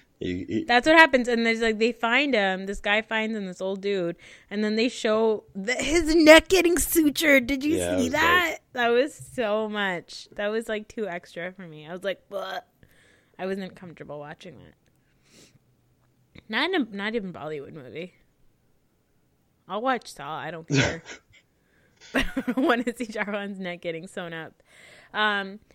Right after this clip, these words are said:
Speaker 2: and then it turns out the Baba, or the little old, the old man is, that's there, is like, "By the way, I noticed that you've got this vocal cord that's been closed off. You know, you weren't born with this disability. Tell me what happened to you."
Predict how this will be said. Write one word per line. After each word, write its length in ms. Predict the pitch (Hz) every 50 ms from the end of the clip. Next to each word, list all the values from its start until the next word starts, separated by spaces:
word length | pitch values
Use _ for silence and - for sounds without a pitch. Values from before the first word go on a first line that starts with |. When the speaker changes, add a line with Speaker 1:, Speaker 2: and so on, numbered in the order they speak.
| _ _ -
Speaker 2:
and 140 | 220 233
then 120 | 226 226 226
it 80 | 226 226
turns 260 | 262 269 240 240 233
out 200 | 247 233 220 208
the 100 | - 208
Baba, 420 | 190 175 180 170 180 190 185 175 165
or 200 | 165 165 165 165
the 240 | 165 165 156 151 135
little 220 | 143 170 170 165
old, 240 | 156 131 160 165 165
the 40 | 170
old 200 | 160 175 180 175
man 320 | 185 180 170 175 180 185 180
is, 160 | 180 175 175
that's 220 | 175 170 170 -
there, 420 | - - 214 226 226 202 175 165 170
is 260 | - 165 185 185 -
like, 460 | 190 170 165 156 151 160 - - _ _ _ _ - - - - - - - - - _ _ _ _ _ _
"By 200 | - 233 233 233
the 120 | 214 214 220
way, 260 | 247 240 226 202 190
I 40 | 190
noticed 420 | 208 214 214 202 190 185 - -
that 100 | 196 170
you've 200 | 156 185 196 185
got 260 | 185 196 196 202 196 -
this 420 | 196 190 185 180 - - - - _ _ _ _ _ _ _ -
vocal 500 | - 175 180 208 226 262 254 - 226 190
cord 420 | - - 208 196 180 180 180 175
that's 280 | 170 180 175 175 - -
been 400 | 190 185 190 175 165 165 165 160
closed 560 | - - - 214 208 208 190 175 175 170 165 180
off. 720 | 180 180 165 147 156 170 - - - - - - - _ _ _
You 220 | - 175 202 202
know, 120 | 196 190 180
you 200 | 175 180 180 185
weren't 280 | 202 202 208 202 190
born 300 | 175 190 185 190 190 190
with 120 | 185 170 -
this 120 | 160 165
disability. 640 | - - 170 - - 165 - 135 117 127 - 143 156
Tell 200 | - - - 208
me 100 | 202 202
what 100 | 180 170
happened 300 | 160 165 160 160 - 151
to 60 | 131 110
you." 180 | - - 165